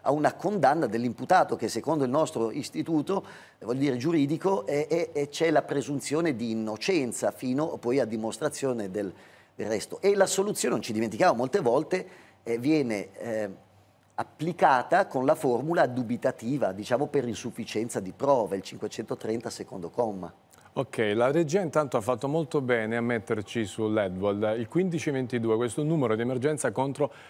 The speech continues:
Speaker 2: la violenza domestica, e c'è scritto: "Diffondete questo numero, potrebbe salvare una vita". Se c'è scritto non bisogna per frasi fatta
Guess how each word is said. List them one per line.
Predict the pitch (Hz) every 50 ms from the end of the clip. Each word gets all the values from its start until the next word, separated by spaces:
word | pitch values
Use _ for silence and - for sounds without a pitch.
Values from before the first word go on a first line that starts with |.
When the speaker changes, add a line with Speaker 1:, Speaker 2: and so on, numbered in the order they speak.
| - -
Speaker 2:
la | - 113 123 123
violenza | 131 135 127 127 127 120 - 117
domestica, | 113 110 104 98 95 90 - - - 104 95 - 120 113 - -
e | 175 143
c'è | - 156
scritto: | 120 - - 107 - 113 107
"Diffondete | 127 117 - 147 147 147 139 110 107
questo | 104 117 110 - 143 123
numero, | 110 104 107 104 101
potrebbe | - 123 - 117 117 110 110
salvare | - - 110 101 104 107 104 104 -
una | 120 120 123 113 101
vita". | 107 104 98 - - 104 - - - - -
Se | - - - 151
c'è | - 202 190
scritto | - - - 151 143 135 - 120
non | 107 113
bisogna | 117 120 117 139 139 123 113 101
per | - 107 101 92
frasi | - 113 107 101 107 123
fatta | 113 - 117 107 101 95 - - 110 107 -